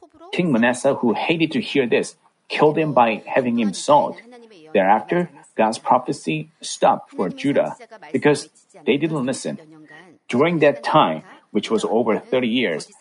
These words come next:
many false prophets arose in the southern kingdom. They falsely prophesied,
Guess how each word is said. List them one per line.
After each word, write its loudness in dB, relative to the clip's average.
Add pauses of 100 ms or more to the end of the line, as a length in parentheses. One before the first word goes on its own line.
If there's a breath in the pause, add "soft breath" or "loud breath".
many 0
false 2
prophets 0 (140)
arose 0
in 0
the -2
southern -2
kingdom. -6 (500)
They 0
falsely -2
prophesied, 0